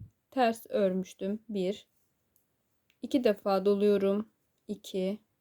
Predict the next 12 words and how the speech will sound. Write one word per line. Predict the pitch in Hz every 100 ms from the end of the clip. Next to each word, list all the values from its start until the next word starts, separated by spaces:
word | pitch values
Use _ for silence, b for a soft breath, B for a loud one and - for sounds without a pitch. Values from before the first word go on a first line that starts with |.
| _ _ _ _ _ _ _ _ _ _ _ -
Bir. | 202 202 214 - - _ -
İki | 220 240
defa | 208 196 196 190 185
doladım | 214 208 202 202
ve | 202
üç | - 269 220
ilmeğimi | 202 185 190 208 233 240
bu | 247 233
şekilde | 202 196 196 196 220
ördüm. | - 202 185 180 180 - _ _ _ _ _ _ _ _ _ _ _ _ _ _ _ _ 214
Bir | 196 196 196
düz. | 214 220 240 -